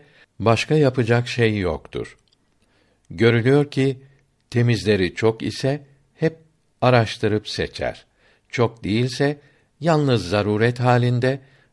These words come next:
ve abdestten gayrısı için araştırır. Seyyid Ahmet Hamevi, Eşbah Şerhi, üçüncü kaidesinde diyor ki: Şek,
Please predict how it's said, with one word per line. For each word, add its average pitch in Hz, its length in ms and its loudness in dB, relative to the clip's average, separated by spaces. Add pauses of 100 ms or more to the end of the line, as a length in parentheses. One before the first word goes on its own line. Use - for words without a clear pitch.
ve 98 200 -2
abdestten 117 760 -2
gayrısı 98 500 -2
için 82 320 -8
araştırır. 69 800 -8 (1120)
Seyyid 175 560 2 (500)
Ahmet 117 460 0
Hamevi, 95 720 -2 (640)
Eşbah 127 500 0 (200)
Şerhi, 90 640 -4 (540)
üçüncü 131 480 -2
kaidesinde 80 920 0
diyor 135 260 2
ki: - 240 -12 (800)
Şek, - 640 -2